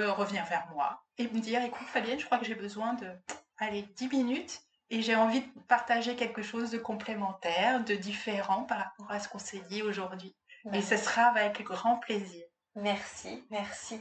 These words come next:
Speaker 2: pour, pour cette ouverture. Je, je le prends avec moi et je n'hésiterai pas à revenir, en effet, vers toi et vers Marie,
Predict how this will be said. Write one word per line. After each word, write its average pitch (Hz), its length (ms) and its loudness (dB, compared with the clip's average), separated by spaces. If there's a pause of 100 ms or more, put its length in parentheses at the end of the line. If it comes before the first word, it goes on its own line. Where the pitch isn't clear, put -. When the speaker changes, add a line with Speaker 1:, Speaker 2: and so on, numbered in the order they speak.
(100)
Speaker 2:
pour, 190 140 -10 (220)
pour 196 180 6 (140)
cette 220 200 0
ouverture. 226 580 0
Je, 214 160 -4
je 185 100 -6
le 185 100 -12
prends 277 220 4
avec 240 240 2
moi 226 360 0
et 175 300 -10 (400)
je - 140 -16
n'hésiterai 196 480 -14
pas 208 140 -4
à 196 140 -6
revenir, 185 280 -14 (300)
en 190 100 -14 (100)
effet, 185 240 -16 (540)
vers 196 180 -6
toi 202 240 -2
et 196 60 -8
vers 185 160 -8
Marie, 180 320 -10